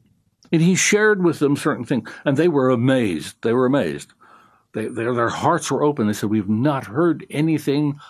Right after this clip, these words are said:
like this before," okay? And Jesus made the statement to them, okay? "This is why the Son of Man came, and he fulfilled his mission to lead people away from sin back to God."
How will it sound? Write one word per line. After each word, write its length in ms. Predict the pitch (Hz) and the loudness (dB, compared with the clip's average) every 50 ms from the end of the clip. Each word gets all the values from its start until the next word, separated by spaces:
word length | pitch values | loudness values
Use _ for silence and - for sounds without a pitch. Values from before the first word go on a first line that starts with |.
| - _ | -20 _
like 360 | - 98 110 123 127 123 - - | -6 -2 0 0 0 0 -2 -2
this 180 | 123 117 - | -2 -2 -2
before," 580 | - - 107 101 - 110 92 69 65 - - - _ _ _ _ _ _ _ _ - | -4 -6 -6 -6 -4 -4 -4 -4 -6 -8 -12 -14 _ _ _ _ _ _ _ _ -14
okay? 380 | - - - 101 95 113 131 143 - - - - - - | -14 -8 -4 -4 -4 -4 -4 -8 -12 -20 -20 -20 -6 -2
And 120 | 127 117 | -2 -2
Jesus 400 | 113 - 185 214 214 196 175 - | 0 -2 -4 -2 0 -2 -2 0
made 200 | - 180 185 175 | 0 0 0 0
the 80 | 170 160 | 0 -4
statement 480 | - - - 185 185 156 139 135 127 - | -4 -2 -2 -2 -2 0 -2 -4 -2 0
to 100 | 151 156 | -2 0
them, 460 | 175 180 143 95 76 76 - 107 - _ - - | 0 -2 -2 -2 -6 -8 -12 -16 -18 _ -14 -14
okay? 360 | - - - 131 143 165 170 - - - - - - - - - _ - | -14 -10 -8 -6 -6 -6 -8 -10 -16 -20 -20 -20 -20 -20 -20 -20 _ -4
"This 200 | 147 160 - - | -2 -2 0 -2
is 180 | 196 170 - | -2 -2 0
why 200 | - 131 135 143 | 0 0 2 0
the 100 | 131 123 | 0 -2
Son 240 | 113 - - 143 151 | -4 -2 0 0 2
of 160 | 180 185 - | 0 0 0
Man 220 | 147 143 143 151 156 | 0 0 0 0 -2
came, 500 | - - 127 85 78 90 113 139 147 - - - - - - - - - | -2 -4 -4 -4 -2 -4 -6 -6 -8 -12 -16 -20 -20 -20 -20 -20 -18 -4
and 180 | - 147 156 135 | -2 0 0 2
he 160 | - - 190 | 2 0 0
fulfilled 640 | 160 - - 185 - - - 156 139 123 135 156 139 | 0 0 -2 -2 -2 -2 0 2 2 2 2 0 0
his 240 | 117 160 180 143 - | 0 -2 -2 -2 -2
mission 420 | 139 123 120 117 - - 170 175 175 - - - - | -2 -2 -2 0 -2 -4 -4 -4 -6 -8 -16 -20 -10
to 100 | - - | -4 -2
lead 440 | 147 123 110 123 151 185 202 175 - | -2 0 2 2 2 2 0 -2 0
people 540 | - 202 202 180 - 131 143 156 160 - - - | 0 0 0 0 0 0 0 0 0 -4 -2 0
away 320 | 123 117 113 113 139 185 202 | 2 2 4 4 2 2 0
from 220 | - - 226 220 | 0 2 2 2
sin 540 | 185 - - 247 220 180 135 135 160 175 160 - _ _ _ _ _ _ _ _ _ | 2 0 0 0 2 2 2 2 2 0 -2 -6 _ _ _ _ _ _ _ _ _
back 360 | - 160 131 117 113 110 - - _ _ _ _ | -2 0 0 0 -2 -4 -10 -20 _ _ _ _
to 100 | - 139 | -4 -2
God." 380 | 143 143 127 98 71 60 - | 0 0 0 0 -2 -4 -6